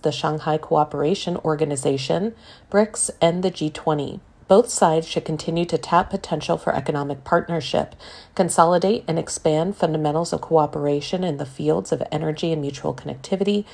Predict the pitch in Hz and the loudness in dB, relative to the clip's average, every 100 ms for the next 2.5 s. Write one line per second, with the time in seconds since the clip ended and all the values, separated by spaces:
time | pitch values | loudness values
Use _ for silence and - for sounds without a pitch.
0 | - - - 185 214 - 247 170 170 165 | -20 -20 -4 -2 -2 2 4 4 2 0
1 | 170 190 156 156 151 - 180 139 135 - | -2 -2 0 0 0 -2 -2 -2 -4 -4
2 | 139 139 139 139 | 0 2 0 -4